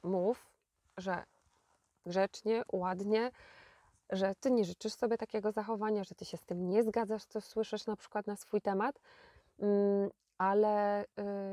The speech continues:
nie wchodź w jakieś takie, mm,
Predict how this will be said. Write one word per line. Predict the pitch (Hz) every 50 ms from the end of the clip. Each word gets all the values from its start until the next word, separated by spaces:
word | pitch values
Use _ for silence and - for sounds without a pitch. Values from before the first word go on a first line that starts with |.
| 202 -
nie | 208 208 226 247
wchodź | - - - 226 220 -
w | 196
jakieś | 214 214 - - 214 -
takie, | - 220 214 - - 220 214 208 208 202 202 202 202 196 _ _ - -
mm, | - 202 208 202 202 202 - 101 101